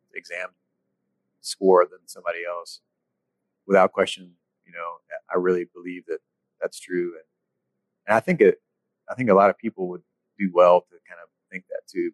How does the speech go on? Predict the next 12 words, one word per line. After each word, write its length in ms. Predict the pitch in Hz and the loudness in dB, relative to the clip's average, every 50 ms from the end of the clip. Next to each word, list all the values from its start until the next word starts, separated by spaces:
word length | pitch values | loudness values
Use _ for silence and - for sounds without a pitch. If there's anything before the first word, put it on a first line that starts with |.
| _ _ | _ _
because 280 | - 87 87 - - - 90 | -16 -14 -14 -14 -16 -20 -20
it 40 | 90 | -20
would 120 | 90 87 92 | -20 -14 -6
make 220 | 95 98 95 _ _ | -4 -4 -4 _ _
them 100 | 95 92 _ | _ _ _
kind 100 | 90 90 90 | -20 -20 -20
of 60 | _ | _
look 100 | 90 _ _ | _ _ _
more 180 | 95 92 - | -2 0 2
outward 340 | 104 104 - 107 104 104 98 _ _ _ _ _ _ _ _ _ _ _ _ _ _ _ - | 2 2 2 2 0 0 0 _ _ _ _ _ _ _ _ _ _ _ _ _ _ _ -10
versus 260 | 104 92 - - - - | -10 -10 -10 -12 -20 -20
inward 340 | 98 101 101 98 98 98 95 | -18 -12 -6 -2 0 0 -2